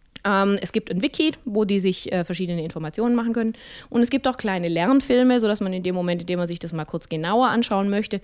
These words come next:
typischerweise nach der Reparatur, weil in dem Moment haben sie keine Zeit, weil wenn an der Maschine was ist, dann brennt die Hütte, dann muss alles schnell gehen, ähm,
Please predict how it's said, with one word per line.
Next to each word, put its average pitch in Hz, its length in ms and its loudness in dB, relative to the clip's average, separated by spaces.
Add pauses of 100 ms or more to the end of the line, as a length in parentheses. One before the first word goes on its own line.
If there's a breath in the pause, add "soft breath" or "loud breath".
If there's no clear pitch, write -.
(140)
typischerweise 165 500 -4
nach 160 220 -4
der 202 140 0
Reparatur, 190 460 0
weil 165 120 2
in 156 100 -2
dem 175 140 0
Moment 156 280 -2
haben 170 120 0
sie 170 100 0
keine 196 260 -6
Zeit, 202 280 -2
weil 175 100 -4
wenn 165 220 -6
an 185 40 -2
der 170 80 -2
Maschine 226 380 0
was 202 140 -4
ist, - 320 -12
dann 175 280 -6
brennt 196 500 0
die 175 60 2
Hütte, 220 200 4 (540 loud breath)
dann 208 120 2
muss 208 140 4
alles 226 340 4
schnell 185 320 4
gehen, 233 240 4 (580 loud breath)
ähm, 208 520 4